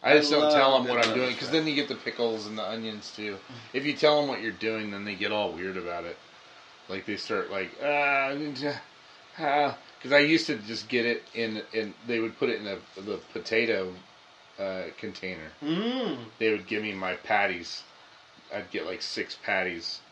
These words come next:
Speaker 1: you know, for six bucks.
Speaker 2: Just proteining it out.
Speaker 1: Yeah. Wh-, but they wouldn't give me the onions, and I'd be like, "Dude, yeah, I want the onions and the pickles.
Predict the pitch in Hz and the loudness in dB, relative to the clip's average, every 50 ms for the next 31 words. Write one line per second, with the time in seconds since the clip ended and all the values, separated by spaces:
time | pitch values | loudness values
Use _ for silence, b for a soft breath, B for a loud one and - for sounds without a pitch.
0 | - - - 107 101 92 90 87 - - - 92 - - 92 - - - - 87 | -20 -14 -12 -8 -8 -8 -8 -8 -10 -10 -10 -8 -8 -6 -8 -8 -10 -10 -10 -8
1 | 87 85 80 - - - - 139 131 - - - - 135 127 123 - - - 127 | -6 -6 -8 -8 -10 -12 -10 -8 -8 -10 -10 -10 -8 -8 -6 -8 -8 -12 -12 -12
2 | 120 117 117 117 110 117 113 113 110 107 - - 110 101 92 85 82 80 - - | -12 -10 -10 -10 -8 -6 -4 -4 -4 -6 -8 -8 -6 -6 -4 -4 -6 -8 -12 -16
3 | - - - - - - - - - - - - - - - - - 120 131 - | -20 -20 -20 -20 -20 -20 -20 -20 -20 -20 -20 -20 -20 -20 -20 -12 -6 -4 -4 -2
4 | 156 156 147 143 143 139 143 143 139 127 139 135 135 127 117 104 87 85 120 131 | 0 2 4 4 4 4 4 4 2 2 0 0 0 -2 -2 -2 -2 -2 -2 -4
5 | 127 104 78 76 80 73 85 92 95 95 95 101 104 101 101 127 131 113 92 98 | -6 -6 -8 -10 -12 -14 -10 -8 -8 -6 -6 -6 -6 -6 -4 -4 -4 -4 -2 -2
6 | 110 101 78 78 78 - - B B B B B B B - - - 113 110 101 | -2 -2 -2 -4 -8 -12 -18 B B B B B B B -18 -14 -12 -10 -8 -8
7 | - - 120 123 120 117 110 110 110 107 95 98 95 92 85 - - 120 113 - | -8 -6 -6 -6 -4 -6 -6 -6 -8 -8 -10 -10 -10 -12 -8 -4 -4 -4 -4 -2
8 | 127 117 110 110 107 101 - - - - | -4 -4 -2 -2 -4 -6 -8 -10 -12 -14